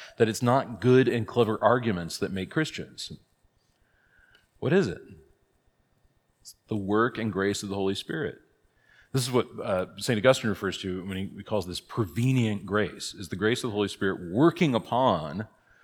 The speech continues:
someone to bring them to faith. Of course, I, you know, I, I never tire of saying it. I'm, I'm reading the,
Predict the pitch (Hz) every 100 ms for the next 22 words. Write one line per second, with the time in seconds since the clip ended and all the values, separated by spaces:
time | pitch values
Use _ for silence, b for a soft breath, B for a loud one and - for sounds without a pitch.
0 | b - 104 104 117 98 92 104 117 -
1 | 147 - - _ _ _ _ _ _ _
2 | _ _ - 98 85 B B B - 113
3 | - 127 107 87 92 - 101 104 101 85
4 | 90 80 90 85 98 117 - 120 147 131
5 | 92 87